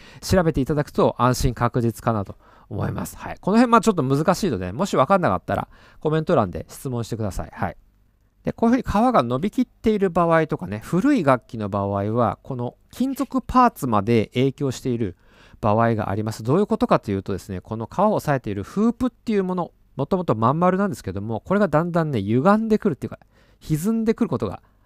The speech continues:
あるんですね。はい。まん丸だったものが楕円状になっちゃったり、変にこうね、いびつに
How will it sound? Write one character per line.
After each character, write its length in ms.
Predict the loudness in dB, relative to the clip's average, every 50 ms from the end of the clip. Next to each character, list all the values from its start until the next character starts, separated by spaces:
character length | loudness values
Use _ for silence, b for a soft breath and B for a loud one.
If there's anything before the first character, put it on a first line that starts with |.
| _
あ 100 | -4 -2
る 80 | -2 -2
ん 40 | -6
で 60 | -10
す 100 | -10 -6
ね。 180 | -4 -4 -6 -6 _ _ _ _ _ _ _
は 140 | -4 -4 -4
い。 100 | -4 _ _
ま 140 | -2 -2 0
ん 80 | 0 2
丸 160 | 2 2 2
だ 60 | 2
っ 20 | 2
た 100 | 2 -2
も 80 | -2 -2
の 60 | -4
が 100 | -6 -4
楕 300 | 2 6 8 8 8 8
円 160 | 6 4 2
状 180 | 2 2 2 2
に 80 | 2
な 100 | 0 -2
っ 20 | -2
ち 100 | -2 -4
ゃ 40 |
っ 20 | -6
た 160 | _ -6 -6
り、 240 | -4 -4 -6 -6 -8 _ _ _ 0 4
変 180 | 6 6 6
に 100 | 4 -2
こ 180 | -2 -2 -4 -4
う 20 |
ね、 160 | -4 -6 -10 b b b b b b b b
い 100 | -6 -4
び 120 | -2 -2
つ 160 | -4 -2 -4 -4
に 160 | -4 -4